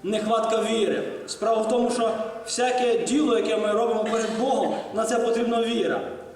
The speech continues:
Все, що Бог закликає нас з вами робити, потрібна віра. І ми навіть до нього без віри прийти не можемо. Тому що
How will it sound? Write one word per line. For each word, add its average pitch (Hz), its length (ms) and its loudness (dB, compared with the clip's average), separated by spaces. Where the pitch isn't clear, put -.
Все, 254 180 0
що 254 160 0
Бог 254 180 2
закликає 247 640 2
нас 233 220 0
з 220 40 -4
вами 226 260 2
робити, 233 300 0
потрібна 240 440 -2
віра. 240 480 0
І 175 60 -4
ми 233 100 2
навіть 254 200 2
до 262 80 2
нього 269 300 2
без 277 260 2
віри 285 220 4
прийти 226 320 2
не 208 120 -2
можемо. 190 520 -2
Тому 214 200 -4
що 202 480 -2